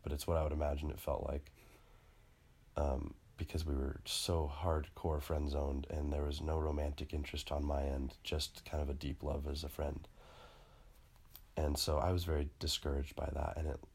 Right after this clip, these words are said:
led to some dark times and some discussions between us about my homosexuality and how things would work out and end up. And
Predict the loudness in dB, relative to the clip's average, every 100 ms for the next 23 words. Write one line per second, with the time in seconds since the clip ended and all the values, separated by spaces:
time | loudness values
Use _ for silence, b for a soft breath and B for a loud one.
0 | -12 -2 0 0 0 0 2 0 0 -2
1 | 0 0 0 -2 -4 -6 -8 -20 -20 b
2 | b b -6 -2 2 2 2 -2 -2 -2
3 | 0 0 2 0 0 0 0 0 -2 -2
4 | 0 0 0 -2 -4 -2 -4 -2 0 0
5 | 0 0 0 0 -2 0 -2 -2 -8